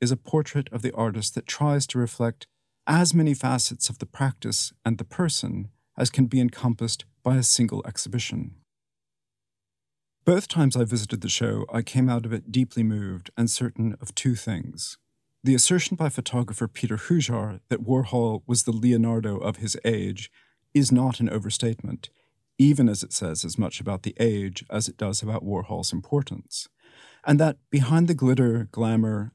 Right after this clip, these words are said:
and outrageous playfulness, there was a profound sense of melancholy,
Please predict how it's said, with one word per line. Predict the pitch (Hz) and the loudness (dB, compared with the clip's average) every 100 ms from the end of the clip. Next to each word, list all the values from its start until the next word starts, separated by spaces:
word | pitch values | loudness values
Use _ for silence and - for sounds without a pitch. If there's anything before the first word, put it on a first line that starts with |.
| - | -2
and | 113 | 0
outrageous | 110 - 110 95 90 | 0 -2 -2 -2 -8
playfulness, | - 160 151 117 98 98 - - _ _ - | -4 -2 0 -2 -2 -2 -4 -6 _ _ -4
there | 147 | -2
was | 151 | 0
a | 170 | -2
profound | - - - 139 131 123 | -2 -4 2 4 6 4
sense | - - | 0 -4
of | 104 | -2
melancholy, | 107 113 107 - 90 - - 92 | 0 0 -2 -2 -6 -8 -12 -14